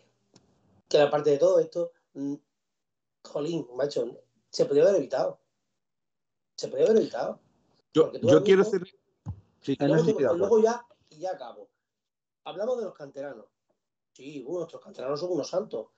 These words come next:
Speaker 1: Que se lo pregunten a Lucas, a Tomás, a Rodri, a un montón de tíos que han estado aquí y a la primera oferta de, nos han dicho,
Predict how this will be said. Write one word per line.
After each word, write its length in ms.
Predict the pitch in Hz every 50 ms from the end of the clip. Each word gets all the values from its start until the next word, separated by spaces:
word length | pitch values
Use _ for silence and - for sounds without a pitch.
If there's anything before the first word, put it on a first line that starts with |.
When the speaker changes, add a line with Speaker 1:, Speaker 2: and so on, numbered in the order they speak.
| _ _
Speaker 1:
Que 100 | - -
se 100 | - - 127
lo 60 | 107
pregunten 380 | - 117 120 131 - 143 120
a 80 | 117 110
Lucas, 680 | 110 127 160 156 - - 143 135 147 147 - - - _ _
a 140 | - - - _
Tomás, 640 | - 127 120 117 113 110 107 110 120 123 - - _ _ _ _ _ _ _ _ -
a 460 | 110 113 107 104 101 98 101 - 120
Rodri, 600 | 113 113 127 147 147 147 139 127 131 156 165 _ _ _ _ _ _ _ -
a 80 | - 110
un 60 | 113
montón 320 | 117 120 127 - - 131 139
de 60 | 135
tíos 220 | - 170 180 156 -
que 60 | 135
han 60 | 123
estado 240 | 127 127 - 143 143 143
aquí 240 | 135 139 160 180 - _ _ _ -
y 80 | -
a 60 | 127 123
la 100 | 117 110
primera 280 | - - - 139 147
oferta 440 | 143 - - 139 135 - - 147 147
de, 120 | 151 151 - 160 170 170
nos 360 | 170 170 165 143 131 117 123
han 80 | 131 135
dicho, 280 | 139 147 - 214 214